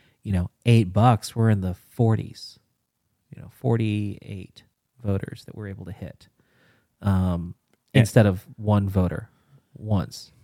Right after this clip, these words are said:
Speaker 2: And
Speaker 1: you
Speaker 2: we're
Speaker 1: know?
Speaker 2: putting them into three columns, right?
Speaker 1: Yeah, yeah.
Speaker 2: We're putting them into a, a yes,
Speaker 1: Right.
Speaker 2: a no response,
Speaker 1: Mm-hmm.
Speaker 2: and a no. And the yeses,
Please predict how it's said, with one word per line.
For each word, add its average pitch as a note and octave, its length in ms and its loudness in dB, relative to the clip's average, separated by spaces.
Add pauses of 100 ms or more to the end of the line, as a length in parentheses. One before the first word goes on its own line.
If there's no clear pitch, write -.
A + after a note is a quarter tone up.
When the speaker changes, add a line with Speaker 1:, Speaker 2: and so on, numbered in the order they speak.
(120)
Speaker 2:
And B2 100 6
Speaker 1:
you - 0 -
Speaker 2:
we're B2+ 100 4
Speaker 1:
know? F#2+ 60 0
Speaker 2:
putting E3 180 8
them A2+ 120 8
into G2+ 120 4
three A#2 200 -2
columns, - 480 -2 (300)
right? G2+ 160 2
Speaker 1:
Yeah, C#3 180 8 (220)
yeah. A#2+ 140 6
Speaker 2:
We're F#2+ 60 2
putting C3 200 8
them B2+ 120 8
into A#2+ 260 6
a, G2 140 4
a G#2+ 100 6
yes, F2+ 520 0 (100)
Speaker 1:
Right. F#2 280 -4 (280)
Speaker 2:
a G2+ 80 6
no F#2 180 6
response, G2 600 -2
Speaker 1:
Mm-hmm. A2 140 -8 (160)
Speaker 2:
and A2 140 6
a A#2 60 6
no. C#3 260 2 (720)
And G#2+ 160 4
the F#2 60 6
yeses, A#2 540 4